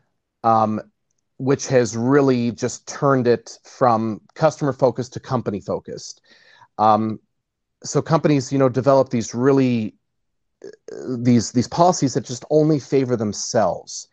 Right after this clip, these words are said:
and they justify it in the name of whatever bad experience they have, or they got burned, or they got,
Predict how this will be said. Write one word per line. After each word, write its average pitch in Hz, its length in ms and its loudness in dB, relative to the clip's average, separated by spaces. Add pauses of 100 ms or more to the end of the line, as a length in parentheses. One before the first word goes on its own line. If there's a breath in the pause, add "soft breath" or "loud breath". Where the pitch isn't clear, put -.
(400 soft breath)
and 143 140 2
they 135 140 2
justify 131 640 2
it 113 100 0
in 123 140 0
the 123 60 2
name 123 300 0
of 110 140 -2
whatever 117 600 2
bad 113 300 2
experience 107 400 -8
they 107 100 -8
have, 110 180 0
or 110 120 -4
they 113 100 -2
got 107 300 0
burned, 110 440 -2
or 110 100 -4
they 110 100 -4
got, 107 420 0